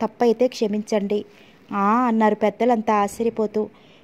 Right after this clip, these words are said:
"రేపు రాత్రి పది గంటలకు అన్నయ్య పెళ్లికి ముహూర్తం పెట్టించేశాను. తిరుపతి కొండ మీదకి వె-, పెళ్లి. అజయ్, మాధవిలు ముందుగా తిరుపతి వెళ్ళిపోయి అక్కడే పెళ్లి ఏర్పాట్లవి చూస్తున్నారు. ఇక టైం లేదు, అందరూ బయలుదేరండి," అన్నాడు నందకుమార్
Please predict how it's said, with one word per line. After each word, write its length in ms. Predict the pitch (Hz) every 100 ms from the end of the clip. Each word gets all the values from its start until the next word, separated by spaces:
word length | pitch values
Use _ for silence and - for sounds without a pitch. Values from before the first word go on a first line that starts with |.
| -
"రేపు 220 | 220 214 214
రాత్రి 320 | 214 233 311
పది 200 | 262 226
గంటలకు 400 | 214 214 220 269
అన్నయ్య 320 | 240 214 240
పెళ్లికి 300 | 247 214 220
ముహూర్తం 380 | 214 214 - 262
పెట్టించేశాను. 840 | 240 208 226 220 208 214 202 208 - - - _ -
తిరుపతి 300 | 311 320 277
కొండ 240 | 226 208
మీదకి 340 | 208 208 202
వె-, 220 | 202 202 196
పెళ్లి. 380 | 214 202 202 214 - - - -
అజయ్, 320 | - 208 269 302
మాధవిలు 440 | 247 208 214 214
ముందుగా 360 | 208 208 208 247
తిరుపతి 400 | 254 214 214 254
వెళ్ళిపోయి 400 | 220 208 208 220
అక్కడే 320 | 240 - 226
పెళ్లి 320 | 240 220 196
ఏర్పాట్లవి 600 | 240 240 220 208 208 202 214
చూస్తున్నారు. 600 | 220 220 - 226 208 202 214 - - - - _ _ _ _ _ _ _ _ _ _ _ _ _ _ _ _ _ _ _ _ _ _ -
ఇక 160 | 214
టైం 340 | 226 226 214 262
లేదు, 240 | 285 226
అందరూ 400 | 226 214 214 262
బయలుదేరండి," 720 | 269 214 208 240 233 214 214
అన్నాడు 380 | 220 208 208 226
నందకుమార్ 680 | 226 208 208 220 220 208 202